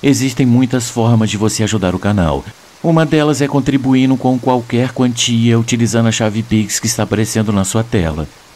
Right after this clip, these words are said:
Outra é se tornando membro contribuindo com apenas sete e noventa e nove por mês clicando no link Seja Membro.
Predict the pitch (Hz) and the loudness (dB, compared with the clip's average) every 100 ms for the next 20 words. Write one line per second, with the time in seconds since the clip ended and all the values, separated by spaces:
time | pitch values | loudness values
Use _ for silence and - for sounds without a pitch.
0 | - 98 117 117 120 117 - - - 156 | -8 0 2 2 0 -4 -12 -14 -6 -2
1 | 151 143 139 139 139 131 127 127 127 123 | 0 2 2 2 2 2 2 0 -2 -2
2 | 117 123 120 123 120 120 120 120 117 - | 0 0 0 0 0 0 2 0 0 -2
3 | 127 123 120 123 123 120 117 110 107 113 | -2 -2 -2 -2 -2 -2 0 0 0 0
4 | 117 107 110 110 - 113 110 110 107 110 | 0 2 0 -2 -2 -4 0 -2 0 0
5 | 113 107 107 110 113 113 - 98 95 104 | 0 2 2 0 -2 -2 0 -2 -2 -2
6 | 107 87 76 73 | -2 -2 -2 -4